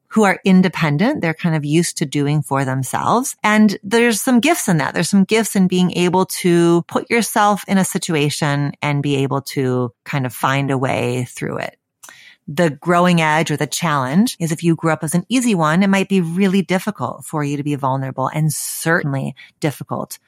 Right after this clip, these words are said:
for you to ask for help. Easy ones in romantic relationships tend to turn two-person problems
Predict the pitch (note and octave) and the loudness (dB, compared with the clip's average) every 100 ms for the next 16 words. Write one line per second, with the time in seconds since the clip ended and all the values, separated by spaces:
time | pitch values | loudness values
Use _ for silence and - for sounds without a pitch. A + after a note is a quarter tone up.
0 | _ - D3 C3 C#3 B2+ - - A#2+ - | _ -4 -2 0 -2 -2 -6 -4 -6 -6
1 | - C#3+ - - - - _ _ - - | -12 -12 -8 -8 -8 -16 _ _ -20 -20
2 | - - - G3 F#3+ A3 F#3 D#3 D#3+ D#3+ | -20 -14 -2 -2 2 2 2 2 2 0
3 | - E3+ D#3+ D3+ D#3 D#3 - D3+ C#3+ C3 | -2 -2 0 0 0 -2 -2 -2 -2 -2
4 | D3 C3 C3+ - - - - D#3+ D3+ D3+ | -4 -2 -4 -6 -14 -14 -6 -2 -2 -2
5 | - - D#3 - - D3+ C#3+ C#3+ C#3 C#3 | -6 -6 -4 -6 -6 -2 0 0 -2 -4
6 | - _ - C4 C4 - G3 F3+ E3+ - | -10 _ -4 -2 0 0 -2 -2 -4 -2
7 | C#3 C#3+ C#3 C#3+ | -2 0 -2 -2